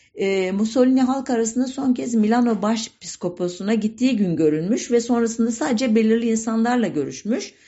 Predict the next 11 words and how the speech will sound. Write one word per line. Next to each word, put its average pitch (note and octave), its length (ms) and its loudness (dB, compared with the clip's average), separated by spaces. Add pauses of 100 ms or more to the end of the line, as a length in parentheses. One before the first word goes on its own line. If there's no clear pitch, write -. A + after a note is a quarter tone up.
(600)
Ve A#3 380 4
onu A3+ 380 4
yakalayan G#3+ 640 0
kişiler, G#3+ 520 -2 (260)
onu A3+ 220 -2
sadece B3+ 340 0
fotoğraftan A3+ 640 2
tanıyan D#3+ 360 -2
kişilermiş D#3 540 -6
bu F3 200 -6
nedenle. E3 580 0